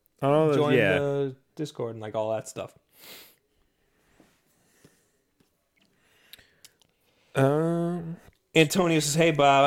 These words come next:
Speaker 2: I'm curious what you think about the new design slash art choice, uh, for Link's Awakening remake." I think it looks great.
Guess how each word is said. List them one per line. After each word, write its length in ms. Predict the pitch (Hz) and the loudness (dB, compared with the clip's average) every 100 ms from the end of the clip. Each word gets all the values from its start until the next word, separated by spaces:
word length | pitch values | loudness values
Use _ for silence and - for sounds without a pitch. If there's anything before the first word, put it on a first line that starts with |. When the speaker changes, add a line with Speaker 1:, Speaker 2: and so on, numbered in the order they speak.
| 135 | 2
Speaker 2:
I'm 60 | |
curious 460 | - 143 131 127 131 | 0 0 2 0 0
what 140 | 123 | -4
you 80 | 117 | -4
think 380 | - 143 131 127 | -2 0 0 -4
about 540 | 127 127 123 120 120 | -2 0 2 2 -2
the 120 | 120 | -8
new 400 | 113 120 139 143 139 | -6 0 2 2 0
design 480 | 123 123 127 127 | -2 0 2 2
slash 240 | 127 127 120 | 0 -2 0
art 200 | 165 175 | 2 2
choice, 420 | - - 170 170 165 | 0 0 2 0 0
uh, 340 | 131 123 120 | 0 0 -2
for 220 | - 127 | 0 2
Link's 320 | 117 123 131 | 2 0 -2
Awakening 440 | 131 127 117 117 107 | 0 0 0 -4 -6
remake." 320 | 107 107 104 - | -8 -8 -10 -2
I 100 | 160 | 0
think 140 | 180 139 | 0 0
it 40 | |
looks 160 | 123 127 | 0 0
great. 260 | - 160 | -4 -4